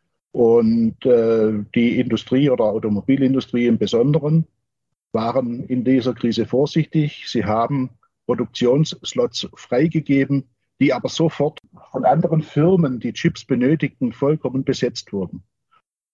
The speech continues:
Und insofern haben die jetzt ein gewisses Problem, langfristig an diese Chips heranzukommen. Dazu muss man sagen, dass man eben eine Lieferkette mit Chips langfristig aufbauen muss. Man kann sie nicht bestellen wie Unterlegscheiben.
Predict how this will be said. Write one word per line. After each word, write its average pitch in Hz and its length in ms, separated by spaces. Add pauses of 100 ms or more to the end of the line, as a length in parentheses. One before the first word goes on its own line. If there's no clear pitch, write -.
(100)
Und 120 160
insofern 139 600
haben 127 200
die 131 100
jetzt - 480
ein 135 100
gewisses 131 400
Problem, 135 640 (540)
langfristig 147 920
an 127 180
diese 123 220
Chips 117 320
heranzukommen. 104 840 (760)
Dazu 131 300
muss 156 200
man 131 140
sagen, 135 380
dass 127 180
man 127 140
eben 117 260
eine 113 160
Lieferkette 143 800 (640)
mit 123 140 (100)
Chips - 500
langfristig 151 720
aufbauen 131 500
muss. 139 300
Man 107 180
kann 123 160
sie 120 120
nicht 127 200
bestellen 127 480
wie 117 80
Unterlegscheiben. 135 1040